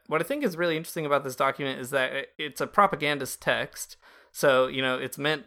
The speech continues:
to kind of be like, "Look at how bad this guy is." Um, but if you're a revolutionary Christian, it's actually very cool. <laughs> Um, so you kinda have to take some of it with a grain of salt, I guess,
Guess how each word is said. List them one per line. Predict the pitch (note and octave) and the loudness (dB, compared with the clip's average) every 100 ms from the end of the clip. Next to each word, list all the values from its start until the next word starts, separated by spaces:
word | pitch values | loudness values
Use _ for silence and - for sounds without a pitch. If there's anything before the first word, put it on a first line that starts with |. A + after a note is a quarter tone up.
| - | -10
to | B2+ | -8
kind | C3 A#2+ | -6 -6
of | A#2 | -6
be | B2+ | -8
like, | A#2 A2 | -8 -8
"Look | B2+ B2 | -10 -8
at | |
how | A#2+ | -8
bad | A#2 A#2 A#2 | -6 -6 -8
this | A#2 | -10
guy | - A2 A2 | -8 -6 -6
is." | G#2+ A2 - _ - _ - | -10 -12 -16 _ -20 _ -6
Um, | B2 A#2 A2+ A#2 - | -4 -4 -8 -14 -8
but | A#2+ A2+ - - | -6 -6 -8 -14
if | B2+ | -12
you're | C3 A2+ A2 A2+ - _ _ | -8 -8 -8 -10 -14 _ _
a | - | -10
revolutionary | A#2 A2+ A#2+ A2+ B2 A2 G#2+ | -8 -8 -10 -12 -10 -8 -8
Christian, | - A#2 - A#2 A2+ _ - | -8 -10 -10 -12 -12 _ -16
it's | C3 A2+ - | -14 -12 -10
actually | A2+ - A#2 | -10 -8 -12
very | A2 A2+ A2+ | -10 -10 -10
cool. | - D3 B2+ C#3 - | -6 -2 -2 -2 -6
<laughs> | - - A3 - | -8 8 8 10
Um, | F3+ D#3 C#3 - - - | 6 6 -4 -14 -18 -16
so | - E3+ D3+ D3 D3 | 2 6 6 4 0
you | D#3 | -4
kinda | G#3+ A#3 | 0 2
have | A3 - | 2 0
to | |
take | F3 - | -4 -2
some | F3+ E3 | -2 -2
of | D3 | -4
it | |
with | C3 | -6
a | C3+ | -4
grain | C#3 C3 | -2 -2
of | - | -2
salt, | D3 C#3 C3 | 0 0 0
I | |
guess, | A#2+ A#2+ A#2+ - | -4 -4 -4 -8